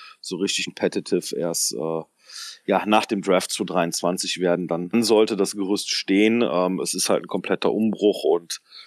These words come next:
du kriegst halt die Patricia-Ära nicht mal eben mit einem Draft raus. Das, das, äh, musste eigentlich allen klar sein vorher.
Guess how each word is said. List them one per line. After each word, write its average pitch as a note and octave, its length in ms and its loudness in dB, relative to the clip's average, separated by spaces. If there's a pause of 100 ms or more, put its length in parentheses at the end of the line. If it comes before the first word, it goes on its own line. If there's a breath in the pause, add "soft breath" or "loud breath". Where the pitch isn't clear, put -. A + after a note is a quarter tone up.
(140 loud breath)
du F2+ 80 -6
kriegst - 340 -2
halt F2+ 160 0
die - 80 -8
Patricia-Ära F2+ 1040 2 (520 soft breath)
nicht - 460 0
mal F2+ 240 4
eben F2+ 240 2
mit E2+ 160 -2
einem F2 320 0
Draft D#2+ 400 -2
raus. E2 300 2
Das, - 260 -4
das, - 300 -4
äh, B1+ 300 -8
musste - 360 -2
eigentlich E2 300 0
allen D#2 160 0
klar D2+ 260 -2
sein C#2 160 -4
vorher. C#2+ 380 -10